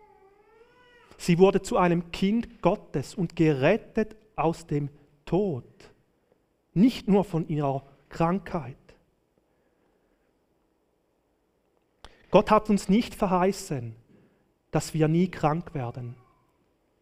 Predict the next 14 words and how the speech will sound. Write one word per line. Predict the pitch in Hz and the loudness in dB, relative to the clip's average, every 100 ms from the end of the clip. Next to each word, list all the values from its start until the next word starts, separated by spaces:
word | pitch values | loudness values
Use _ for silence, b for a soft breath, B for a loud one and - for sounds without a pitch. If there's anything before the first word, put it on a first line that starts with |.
| _ _ _ _ _ _ _ _ - | _ _ _ _ _ _ _ _ -4
oder | 165 170 | 0 0
dass | 165 - | -2 0
wir | 160 | 0
nie | 151 170 | 2 2
leiden | 151 139 156 151 | 2 0 -2 -4
müssen. | 127 - - 117 - _ _ _ _ _ _ _ _ _ _ _ _ _ _ _ _ _ _ | -6 -10 -16 -16 -18 _ _ _ _ _ _ _ _ _ _ _ _ _ _ _ _ _ _
Aber | - 143 | -4 0
er | 151 | 0
hat | 156 | 0
uns | 151 | -4
etwas | 151 151 - | -4 -6 -6
viel | - 185 147 | 0 0 0
Wichtigeres | 170 - 175 151 147 | -6 -8 -6 -6 -6
verheißen, | 165 131 123 123 - 113 | -10 -8 -8 -10 -16 -18